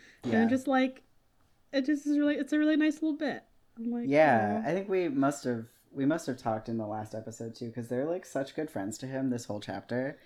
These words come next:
Speaker 2: Yeah, they're just, they're, they've just been consistently very sweet friends to him this whole chapter. It's really nice. But, uh, friends don't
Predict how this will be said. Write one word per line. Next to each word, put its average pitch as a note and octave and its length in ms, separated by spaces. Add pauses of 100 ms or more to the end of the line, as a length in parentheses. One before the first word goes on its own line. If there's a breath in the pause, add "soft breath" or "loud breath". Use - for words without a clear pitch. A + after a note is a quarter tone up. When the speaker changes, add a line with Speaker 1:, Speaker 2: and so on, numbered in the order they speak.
(640 soft breath)
Speaker 2:
Yeah, A#2+ 300
they're B2+ 180
just, D#3 240
they're, C3 420
they've B2 240 (540)
just - 240
been A2+ 140
consistently G#2 540
very F2 260
sweet F#2+ 340 (240)
friends - 540
to - 100
him - 260
this - 180
whole - 120
chapter. - 640
It's - 160
really - 220
nice. - 540 (2000)
But, A2+ 300 (400)
uh, G2 460 (540)
friends A#2+ 600 (300)
don't A2 300